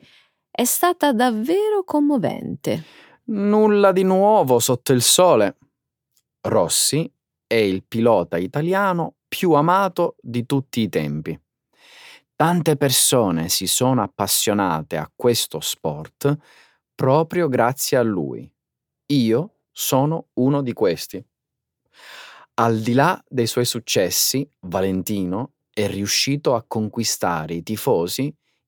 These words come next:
Speaker 2: in ogni angolo del mondo, anche per merito della sua simpatia, genuinità e sincerità.
Speaker 1: La gente lo adora, è vero.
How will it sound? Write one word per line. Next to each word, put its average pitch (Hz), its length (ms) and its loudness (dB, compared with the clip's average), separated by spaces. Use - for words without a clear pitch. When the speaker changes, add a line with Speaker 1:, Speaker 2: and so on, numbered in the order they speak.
Speaker 2:
in 90 140 -14
ogni 104 480 0
angolo 131 540 2
del 120 160 0
mondo, 95 720 -2
anche 95 520 -2
per 90 200 -8
merito 151 640 -2
della 101 400 -2
sua 139 420 -2
simpatia, 123 920 -2
genuinità 127 1000 2
e 92 160 -6
sincerità. 131 880 0
Speaker 1:
La 156 240 -2
gente 277 600 2
lo 175 140 4
adora, 151 540 2
è 156 100 0
vero. 254 600 0